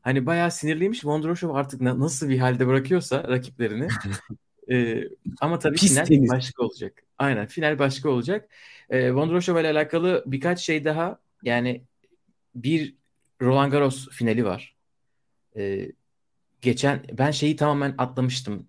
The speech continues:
Speaker 1: açıkçası. İstatistiklerle böyle Tokyo'yu o kadar takip edemediğimiz için, e, gümüş madalyası var teklerde. Üstüne burası, hani böyle tek W T A şampiyonluğu olan bir isimden bahsediyoruz.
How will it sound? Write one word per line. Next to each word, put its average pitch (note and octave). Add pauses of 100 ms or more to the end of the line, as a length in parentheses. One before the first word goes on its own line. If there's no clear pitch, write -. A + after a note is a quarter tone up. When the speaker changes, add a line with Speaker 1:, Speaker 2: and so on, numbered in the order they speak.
(140)
Speaker 1:
açıkçası. -
İstatistiklerle A#2+ (480)
böyle G2+
Tokyo'yu C3+
o C3
kadar C3
takip B2+
edemediğimiz C3+
için, C3 (460)
e, G#2 (160)
gümüş C3
madalyası C3
var G#2
teklerde. G2+ (840)
Üstüne E3+ (120)
burası, C#3 (840)
hani B2
böyle C3+ (220)
tek A3
W D#3
T D#3+
A -
şampiyonluğu B2
olan A#2+
bir A#2+
isimden A#2
bahsediyoruz. G#2